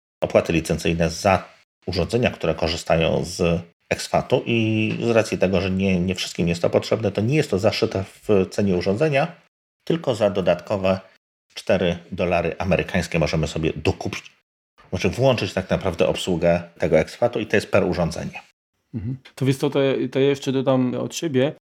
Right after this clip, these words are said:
Speaker 2: W sumie, jak mówiłem o kopiach zapasowych, to zapomniałem o tym. Jest taki pakiet U S B kopii,
Speaker 1: Mhm.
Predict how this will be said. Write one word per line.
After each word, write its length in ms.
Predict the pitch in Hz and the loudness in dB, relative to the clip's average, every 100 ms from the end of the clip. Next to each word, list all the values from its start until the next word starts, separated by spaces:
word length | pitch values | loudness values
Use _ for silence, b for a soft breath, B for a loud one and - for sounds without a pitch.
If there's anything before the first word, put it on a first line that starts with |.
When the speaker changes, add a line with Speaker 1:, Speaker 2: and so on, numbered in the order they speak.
| _ _ _ | _ _ _
Speaker 2:
W 60 | - | -16
sumie, 500 | - 131 127 123 127 | 0 2 2 0 -2
jak 380 | 127 123 120 131 | -2 -2 -2 0
mówiłem 480 | 120 123 127 123 | 0 2 2 2
o 160 | 123 120 | -2 -6
kopiach 340 | 117 120 123 | -4 -2 0
zapasowych, 600 | 120 117 110 131 120 127 | -2 -4 -4 -2 0 -2
to 220 | - 127 123 - _ _ _ _ | 0 -2 -2 -6 _ _ _ _
zapomniałem 500 | 554 554 196 107 101 | -4 0 0 0 -6
o 60 | 98 | -10
tym. 240 | - 247 - _ | -10 -10 -10 _
Jest 240 | 135 180 | 4 4
taki 200 | 170 - | 4 -4
pakiet 380 | - 135 151 143 185 - 147 151 180 | -2 0 0 0 -4 -4 -4 2 4
U 40 | |
S 100 | 139 | 4
B 120 | 117 | 0
kopii, 340 | 113 117 117 - _ _ _ _ | -4 -6 -6 -18 _ _ _ _
Speaker 1:
Mhm. 380 | - 101 117 151 | -6 -2 0 0